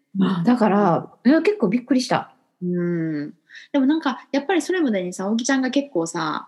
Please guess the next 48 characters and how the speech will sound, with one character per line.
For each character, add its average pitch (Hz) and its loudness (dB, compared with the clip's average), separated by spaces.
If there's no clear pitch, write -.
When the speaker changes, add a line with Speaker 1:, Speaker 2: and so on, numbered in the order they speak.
Speaker 1:
う 208 4
ん。 170 4
Speaker 2:
あ 175 -6
の、 160 -6
お 170 -4
話 208 0
し - -12
会 175 -4
と - -8
か、 185 2
Speaker 1:
う 175 2
ん。 - 2
Speaker 2:
ワ 202 2
ー 220 -2
ク - -18
シ 247 -4
ョ 240 -2
ッ - -10
プ 190 -4
と - -20
か 139 -8
し - -10
て 180 -2
て 170 -6
話 233 0
し - -12
て 214 4
る 208 4
や 180 0
ん - -14
か。 175 0
Speaker 1:
う 185 0
ん。 - 2
う 180 2
ん。 170 2
う - 0
ん。 165 0
聞 277 2
い 339 2
て 254 4
る 240 0
か - -14
ら 170 -2
ね。 180 -2
Speaker 2:
聞 330 2
い - -2
て - 0
て、 220 0